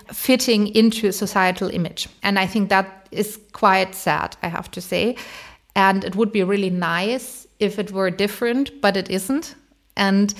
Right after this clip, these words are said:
also being, being thin and fit and healthy,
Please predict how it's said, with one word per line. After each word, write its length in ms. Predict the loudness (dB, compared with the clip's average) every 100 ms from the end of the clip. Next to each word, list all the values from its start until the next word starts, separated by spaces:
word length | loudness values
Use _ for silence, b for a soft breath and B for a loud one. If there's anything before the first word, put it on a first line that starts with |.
| B B B B _ _ _ -2
also 500 | 2 4 2 0 -2
being, 560 | 0 2 4 4 2
being 320 | 2 4 4 4
thin 460 | 0 0 2 2
and 220 | -2 -8 -10
fit 480 | -2 0 0 -4 -4
and 160 | -4 -2
healthy, 880 | 0 2 2 -2 -4 -4 -4 -8